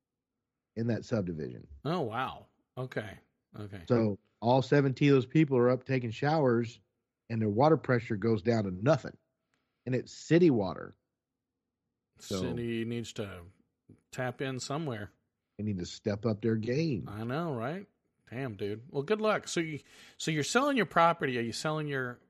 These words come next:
Speaker 2: your Harley?
Speaker 1: Not at the moment.
Speaker 2: Good for you.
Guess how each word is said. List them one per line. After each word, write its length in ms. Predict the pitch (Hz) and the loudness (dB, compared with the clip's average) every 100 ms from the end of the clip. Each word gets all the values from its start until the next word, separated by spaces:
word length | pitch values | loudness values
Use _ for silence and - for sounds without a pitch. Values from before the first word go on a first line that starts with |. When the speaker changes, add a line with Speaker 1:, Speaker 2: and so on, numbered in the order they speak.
| - | -10
Speaker 2:
your 100 | 113 | -8
Harley? 460 | 117 107 90 87 _ _ _ _ _ _ _ _ _ _ _ _ _ - | -6 -8 -10 -16 _ _ _ _ _ _ _ _ _ _ _ _ _ 0
Speaker 1:
Not 200 | 131 151 | 6 6
at 100 | 151 | 6
the 100 | 151 | 6
moment. 460 | 139 131 107 85 - _ _ - | 6 6 4 0 -8 _ _ -6
Speaker 2:
Good 140 | 208 - | -6 -4
for 80 | |
you. 320 | 185 151 101 | -8 -6 -8